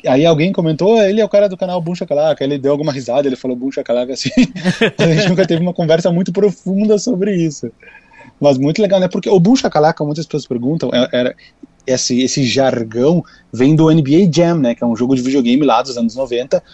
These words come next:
Possivelmente o Rômulo pegou de lá e eu peguei de lá também, né? Então é um, um ponto comum entre nós. E, e é um termo usado, assim, no basquete. Foi um amigo meu que deu a ideia quando eu criei o canal.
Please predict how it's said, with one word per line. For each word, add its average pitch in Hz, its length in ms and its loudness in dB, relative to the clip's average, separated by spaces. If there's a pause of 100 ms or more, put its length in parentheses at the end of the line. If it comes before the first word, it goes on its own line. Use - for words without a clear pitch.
(160)
Possivelmente 151 800 2
o 135 220 0 (200)
Rômulo 135 340 0
pegou 127 300 2
de 131 140 0
lá 143 200 2
e 143 140 -2
eu 143 120 4
peguei 131 260 2
de 135 80 0
lá 127 160 2
também, 127 340 -2
né? 110 140 -6 (440)
Então 120 520 -4
é 123 120 -2
um, 127 440 -2
um 127 60 -2
ponto 147 340 0
comum 147 360 4
entre 156 220 2
nós. 127 400 0 (380)
E, 131 520 2
e 135 80 4
é 170 60 4
um 226 80 4
termo 220 400 4 (380)
usado, 226 500 2
assim, 165 180 -4
no 156 120 -2
basquete. 156 520 -4
Foi 170 140 -4
um 202 80 0
amigo 240 260 2
meu 208 160 4
que 185 120 -2
deu 151 160 4
a 151 40 2
ideia 143 200 0
quando 143 100 -4
eu 135 80 -2
criei 143 220 -2
o 160 40 -4
canal. 143 400 -4